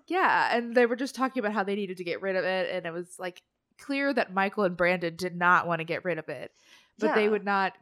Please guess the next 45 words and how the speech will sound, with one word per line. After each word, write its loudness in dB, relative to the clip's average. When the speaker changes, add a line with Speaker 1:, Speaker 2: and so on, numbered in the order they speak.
Speaker 1:
give -2
it -2
up. -4
<laughs> -8
Speaker 2:
No, -6
but 0
they -4
did 4
eventually -4
give -6
it -6
up -10
after -16
Brandon -12
asserted -2
that 0
he -2
was 2
a -4
man -6
and -18
said -14
no. -14
Speaker 1:
Yes, -8
Speaker 2:
Mm-hmm. -8
Speaker 1:
he's -4
the -2
man, -8
so -18
he -12
makes -14
the -20
final -12
decisions. -14
Speaker 2:
Thankfully, -4
it -10
did -8
turn -12
out -2
okay. -8
They -8
did -8
get -10
more -6
space -14